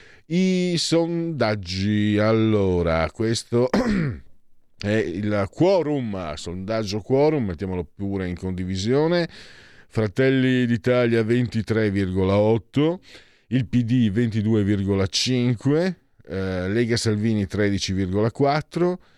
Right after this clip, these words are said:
i Cinque Stelle nove virgola otto,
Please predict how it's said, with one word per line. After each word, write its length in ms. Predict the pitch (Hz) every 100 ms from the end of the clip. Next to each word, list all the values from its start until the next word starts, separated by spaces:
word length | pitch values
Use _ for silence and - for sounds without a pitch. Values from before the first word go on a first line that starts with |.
| _
i 100 | 104
Cinque 280 | - 151 139
Stelle 480 | 104 113 107 98 95
nove 380 | 98 110 110 101
virgola 520 | 101 98 101 107 110
otto, 560 | 123 127 - 147 156